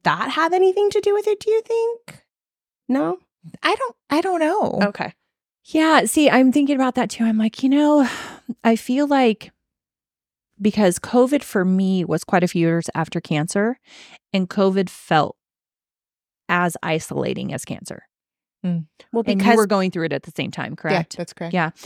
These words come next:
Speaker 1: Well, and
Speaker 3: So it
Speaker 1: being,
Speaker 3: was
Speaker 1: um, w-, w-, um, vulnerable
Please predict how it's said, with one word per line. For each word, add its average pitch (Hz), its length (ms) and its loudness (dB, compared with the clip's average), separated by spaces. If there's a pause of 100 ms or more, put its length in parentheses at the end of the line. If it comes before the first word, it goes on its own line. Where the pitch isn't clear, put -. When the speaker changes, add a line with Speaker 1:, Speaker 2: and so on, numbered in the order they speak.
Speaker 1:
Well, 226 140 2
and 233 80 0
Speaker 3:
So 226 120 4
it 220 40 6
Speaker 1:
being, 226 120 4
Speaker 3:
was 190 260 -2
Speaker 1:
um, 180 400 2
w-, 180 160 -6 (100)
w-, 185 300 -2
um, 156 480 0 (560)
vulnerable 185 640 -2